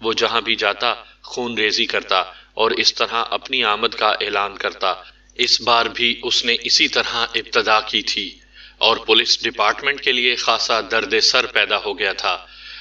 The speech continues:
पुलिस अफसरान की एक खसूसी मीटिंग हुई, जिसमें गोलियोर की गिरफ्तारी और उसकी चीरा दस्तियों से बचने के लिए मुनासिब इंतजामात के फैसले किए गए थे। इन तमाम अहम मुकामात पर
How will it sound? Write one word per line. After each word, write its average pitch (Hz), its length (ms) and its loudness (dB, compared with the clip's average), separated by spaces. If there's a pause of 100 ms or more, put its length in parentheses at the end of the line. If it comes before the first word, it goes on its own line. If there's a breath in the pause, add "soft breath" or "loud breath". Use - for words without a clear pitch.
(140 loud breath)
पुलिस 143 280 6
अफसरान 139 420 2
की 139 280 -2
एक 127 280 0
खसूसी 123 560 0
मीटिंग 107 320 -2
हुई, 101 220 -4 (400 loud breath)
जिसमें 107 580 0
गोलियोर 110 540 2
की 113 100 2
गिरफ्तारी 110 640 0
और 110 220 -4
उसकी 110 440 0
चीरा 113 380 0
दस्तियों 123 460 -2
से 120 180 0
बचने 107 380 0
के 110 120 0
लिए 107 320 0 (360 loud breath)
मुनासिब 123 440 2
इंतजामात 107 760 0
के 110 120 2
फैसले 107 460 2
किए 101 260 2
गए 98 200 -2
थे। 90 260 -2 (400 loud breath)
इन 120 140 0
तमाम 117 520 0
अहम 139 240 -4
मुकामात 107 640 0
पर 107 100 2